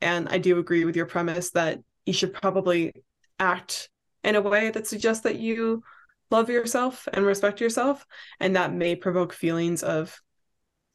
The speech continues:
um, love and respect, right? And being kinder to yourself. But if you feel like, I know a lot of people, they hate themselves so deeply that they don't even want to do that.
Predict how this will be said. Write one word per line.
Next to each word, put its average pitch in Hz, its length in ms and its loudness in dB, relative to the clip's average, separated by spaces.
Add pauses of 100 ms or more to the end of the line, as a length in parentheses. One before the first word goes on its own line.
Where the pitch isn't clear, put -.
(120)
um, 170 600 -2 (500)
love 180 180 4
and 180 120 2
respect, 175 520 -2
right? 175 200 2
And 175 120 -4
being 175 180 2
kinder 170 260 -4
to 208 140 -6
yourself. 214 360 0
But - 120 2
if 202 120 2
you 208 80 -2
feel 208 480 2
like, 185 180 2
I 190 60 2
know 196 100 2
a 202 40 2
lot 190 100 2
of 190 80 -12
people, 180 200 -2
they 170 120 0
hate 170 180 0
themselves 170 320 -2
so 175 100 0
deeply 160 380 0
that 175 140 -4
they 175 80 0
don't 165 140 0
even 160 120 -2
want 165 180 0
to 156 60 -2
do 151 160 0
that. 196 360 -2